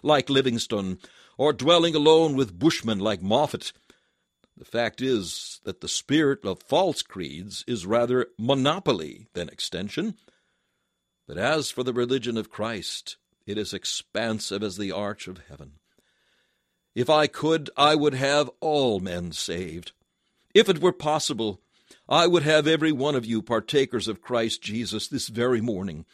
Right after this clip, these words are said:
and we would cheerfully lay down our lives if we could extend the kingdom of Jesus Christ to the utmost bounds of the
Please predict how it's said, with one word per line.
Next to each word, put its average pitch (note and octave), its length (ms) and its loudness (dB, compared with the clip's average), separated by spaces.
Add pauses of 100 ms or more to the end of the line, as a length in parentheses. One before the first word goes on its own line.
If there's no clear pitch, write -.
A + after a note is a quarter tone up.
(680)
and F#2+ 140 -20
we B2 200 -6
would A#2+ 200 -2
cheerfully A#2+ 600 0
lay G#2+ 280 -2
down A2+ 320 0
our G#2 180 2
lives F#2+ 920 -4
if G2+ 180 -10
we G#2+ 80 -4
could F2+ 220 -10
extend G#2+ 600 -6
the F#2+ 60 -8
kingdom A#2 540 -6
of G2 140 -8
Jesus G#2 440 -8
Christ G2+ 600 -6 (200)
to B2+ 100 -4
the A#2+ 160 0
utmost B2+ 600 -2
bounds G#2 560 0
of F#2 160 -12
the G2 160 -6